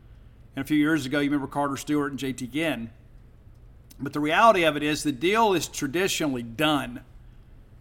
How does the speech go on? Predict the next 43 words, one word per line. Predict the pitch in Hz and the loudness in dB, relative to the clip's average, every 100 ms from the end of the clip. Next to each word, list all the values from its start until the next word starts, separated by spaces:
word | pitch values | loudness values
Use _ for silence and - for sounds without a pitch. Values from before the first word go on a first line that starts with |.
| - - - - - - - | -20 -20 -20 -20 -20 -20 -12
before | 131 160 170 | -6 0 0
the | 160 | 0
selection | - 147 147 139 - 131 | -2 0 0 0 -4 -6
is | 117 | -6
made | 131 123 120 - - - - - - - 156 | -6 -6 -8 -14 -20 -20 -20 -20 -20 -10 -4
in | 156 | -4
the | |
first | 143 143 131 | -2 -4 -4
ten | - 127 | -6 -8
rounds. | 117 113 - - | -8 -12 -12 -4
When | 143 | -2
you | 147 | -2
get | 139 190 - - | 0 -2 -2 0
out | 151 180 | 2 4
of | |
that, | 202 220 226 | 4 2 0
it's | - - | -6 -4
a | |
little | 160 156 | -2 0
different. | 143 147 175 185 - - - - - - - - - - | -2 -2 -6 -8 -14 -20 -20 -20 -20 -20 -20 -20 -12 -2
There's | 147 | -2
a | 139 | 0
little | 160 160 | 0 0
more, | 151 147 147 | 2 2 2
uh, | 139 135 139 | 0 -2 -4
you | 165 | -4
know, | 143 120 - - - - - - - - - - | -4 -4 -10 -20 -20 -20 -20 -20 -20 -20 -20 -20
play | - 147 143 170 | -2 2 4 2
with | 165 | 2
all | 160 | 2
that | 165 - | 2 2
stuff. | 180 170 165 - - | 0 -2 -2 -10 -8
But | 156 | -4
when, | 156 151 | -2 -4
if | 147 | -6
a | |
guy's | 151 185 226 214 | 0 4 4 2
drafted | - 165 170 143 | 0 2 2 0
in | 147 | -2
the | |
top | 165 151 | 0 0
ten | 156 151 | 0 0
rounds, | 147 | 0